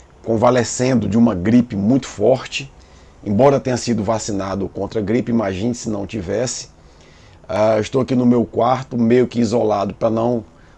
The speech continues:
contaminar minha esposa e meu filho. Ah, e em consequência disso, estou em trabalho remoto, deverei retornar ao trabalho presencial na segunda-feira.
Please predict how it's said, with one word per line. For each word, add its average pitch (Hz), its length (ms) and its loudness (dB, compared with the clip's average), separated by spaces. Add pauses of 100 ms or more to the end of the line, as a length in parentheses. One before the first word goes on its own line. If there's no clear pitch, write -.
(120)
contaminar 120 800 2 (480)
minha 113 160 0
esposa 107 420 -2
e 104 40 -2
meu 98 160 -2
filho. 143 420 0 (720)
Ah, 113 540 4
e 143 280 2
em 185 60 4
consequência 160 720 0
disso, 156 400 0
estou 156 240 0
em 160 60 0
trabalho 131 360 2
remoto, 143 520 0
deverei 135 380 4
retornar 120 480 -2
ao 120 40 2
trabalho 107 380 -2
presencial 101 600 -4
na 95 120 -6
segunda-feira. 117 800 -4